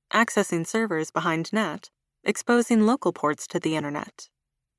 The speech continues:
Open S S H is the most widely used open source S S H server. It also comes pre-installed by default with the vast majority of Linux distributions.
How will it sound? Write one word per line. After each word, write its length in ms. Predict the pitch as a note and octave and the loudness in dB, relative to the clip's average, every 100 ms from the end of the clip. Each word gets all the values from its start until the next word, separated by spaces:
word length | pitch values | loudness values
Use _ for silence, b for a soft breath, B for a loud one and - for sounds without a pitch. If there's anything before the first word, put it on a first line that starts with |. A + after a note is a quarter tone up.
| _ | _
Open 300 | C#4+ E4 D4 | 6 8 8
S 180 | G3 - | 6 4
S 160 | E3+ - | 0 2
H 320 | D3 - - | 0 0 0
is 120 | A3+ - | 0 4
the 100 | A#3+ | 6
most 320 | A#3+ A#3 G3 | 6 4 -2
widely 500 | F3+ G3+ C4+ C4 B3+ | 0 2 2 0 0
used 440 | A3 G#3 D#3+ - - | 4 4 2 -4 0
open 300 | A3 F#3 F3 | 2 2 -2
source 320 | F#3 E3+ - | 0 -2 0
S 220 | F3+ - | -4 -2
S 120 | D#3 | -6
H 200 | E3+ - | -4 -4
server. 460 | - A3+ B3 - - _ _ _ _ _ | -4 -4 -4 -8 -12 _ _ _ _ _
It 120 | - C4+ | 4 6
also 240 | C#4+ B3 | 6 4
comes 300 | A3 F#3+ F3+ | 4 4 2
pre-installed 760 | - A#3 F3 E3+ - A#3+ F#3 E3 | 2 2 4 0 2 4 4 2
by 140 | D#3+ | 0
default 500 | - - A#3 F3 - | 0 0 2 2 -2
with 140 | - G3 | -4 0
the 100 | F#3+ | 2
vast 380 | G#3+ C4+ - | 4 4 2
majority 540 | F#3+ E3+ G3+ G#3+ D#3 D3+ | -2 0 2 0 0 -4
of 100 | D3+ | -2
Linux 380 | F3+ G3 D3 - | -2 -2 -4 -8
distributions. 960 | D3 - C#3+ A3 - - - - - | -8 -6 -2 -2 -2 -12 -12 -16 -20